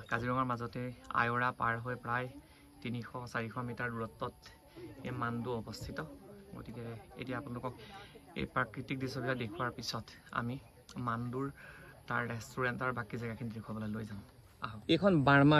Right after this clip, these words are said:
ব্ৰিজ, ইয়াত উঠিবলৈ এশ টকা লাগে। এয়া সিপিনৰ পৰা পাৰ হৈ আহিব পৰা যাব এশ টকাতে।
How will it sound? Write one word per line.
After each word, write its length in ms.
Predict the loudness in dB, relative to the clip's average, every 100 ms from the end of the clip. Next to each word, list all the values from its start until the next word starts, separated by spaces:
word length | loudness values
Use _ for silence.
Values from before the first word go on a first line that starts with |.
| 10
ব্ৰিজ, 240 | 8 6 2 -10 -12 -14 -14 -12 4
ইয়াত 180 | 6 6
উঠিবলৈ 540 | 2 4 6 8 6 4 -4 -14 -14 -14 -14 -14 2
এশ 140 | 2 6 6 6
টকা 160 | 8 6
লাগে। 160 | 6 -2 -10 -12 -12 -12 -14 -14 -4
এয়া 160 | 6 8 6
সিপিনৰ 260 | 2 2 4
পৰা 100 | 6 6
পাৰ 100 | 6 8
হৈ 100 | 6
আহিব 180 | 6 4
পৰা 120 | 6 6
যাব 160 | 6 6 4 -2 -10 -10 -10 -8 2
এশ 80 | 4 6 6
টকাতে। 300 | 4 4